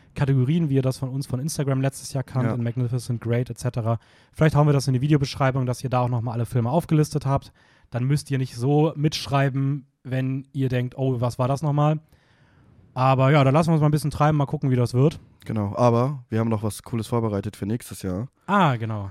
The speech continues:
Speaker 1: Danke.
Speaker 2: Ja,
Speaker 1: <laughs> Hab
Speaker 2: kein
Speaker 1: ich
Speaker 2: Problem.
Speaker 1: verge-, ich hätte schon wieder vergessen.
Speaker 2: Ein kleiner, äh, Ausblick fürs nächste Jahr.
Speaker 1: Genau, und zwar könnt ihr mir bei, äh, Letterboxd folgen, Film,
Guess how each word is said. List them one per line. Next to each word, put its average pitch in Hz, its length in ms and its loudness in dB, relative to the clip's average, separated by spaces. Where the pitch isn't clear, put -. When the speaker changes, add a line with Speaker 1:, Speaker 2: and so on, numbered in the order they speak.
Speaker 1:
Danke. 104 180 -2
Speaker 2:
Ja, 95 80 2
Speaker 1:
<laughs> 123 180 -2
Hab - 80 -12
Speaker 2:
kein 98 160 -2
Speaker 1:
ich 98 100 -8
Speaker 2:
Problem. 95 240 -2
Speaker 1:
verge-, 131 240 -4
ich 113 80 -8
hätte 113 160 -8
schon 113 80 -4
wieder 110 80 -4
vergessen. 104 400 -6
Speaker 2:
Ein 117 140 0
kleiner, 117 400 2
äh, 117 100 2
Ausblick - 760 -2
fürs - 240 -8
nächste 131 300 -6
Jahr. 131 300 -4
Speaker 1:
Genau, 147 340 4
und 165 180 2
zwar 175 220 0
könnt 160 240 -2
ihr 156 80 -2
mir 147 300 4
bei, 139 500 2
äh, 113 200 -2
Letterboxd 107 460 -4
folgen, 104 320 -4
Film, 107 360 -6